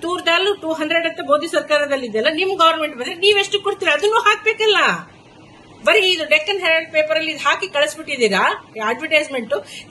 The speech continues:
ಬುದ್ಧಿ ಇಲ್ದವ್ರು, ತಲೆ ಇಲ್ದವ್ರು, ಅಯ್ಯೋ ಮೋದಿ ಗವರ್ನಮೆಂಟ್ ಅಲ್ಲಿ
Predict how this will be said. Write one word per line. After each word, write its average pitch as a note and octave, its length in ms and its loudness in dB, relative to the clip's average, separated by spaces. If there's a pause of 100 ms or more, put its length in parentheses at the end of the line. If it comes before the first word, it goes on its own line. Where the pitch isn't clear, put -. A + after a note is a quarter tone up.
ಬುದ್ಧಿ C4+ 340 -4
ಇಲ್ದವ್ರು, C#4 600 0
ತಲೆ D4 280 -2
ಇಲ್ದವ್ರು, D4+ 480 2
ಅಯ್ಯೋ D#4 260 2
ಮೋದಿ D4+ 300 0
ಗವರ್ನಮೆಂಟ್ D4+ 500 0
ಅಲ್ಲಿ D4 160 2